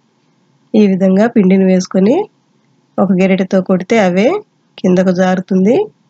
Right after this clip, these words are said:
ఈ విధంగా బూందీని రెడీ చేసుకొని పెట్టుకోవాలి. ఇప్పుడు కొద్దిగా స్టవ్ వెలిగించి పాన్ పెట్టుకొని ఒక స్పూన్ నెయ్యి వేసుకొని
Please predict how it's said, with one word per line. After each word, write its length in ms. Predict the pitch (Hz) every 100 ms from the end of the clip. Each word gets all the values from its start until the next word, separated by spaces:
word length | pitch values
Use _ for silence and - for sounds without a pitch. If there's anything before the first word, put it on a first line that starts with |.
| _ _ _ _ _ _ _ _ _ _ _ _ _ _ _ _ _ _ _ _ _ _ _ _ _ _ _ _ _ _ _ _ _ _ -
ఈ 120 | 208
విధంగా 320 | 196 196 196 196
బూందీని 440 | 185 196 190 196 233 202
రెడీ 200 | 180 185
చేసుకొని 380 | 190 185 - 196 190
పెట్టుకోవాలి. 680 | 175 185 185 180 180 214 392 - _ _ _ _ _ _ _ _ _ _ _ _ -
ఇప్పుడు 340 | 202 180 202 320 - _ _ _ _ _ _
కొద్దిగా 460 | - 190 175 196 233 381 370
స్టవ్ 260 | - 175 180
వెలిగించి 440 | 202 196 202 190 247
పాన్ 220 | 208 180 185
పెట్టుకొని 520 | 196 185 202 196 254 392 - _ _ _ _ _ -
ఒక 160 | 196 196
స్పూన్ 320 | - 220 208
నెయ్యి 220 | 190 190 202
వేసుకొని 500 | 196 185 - 190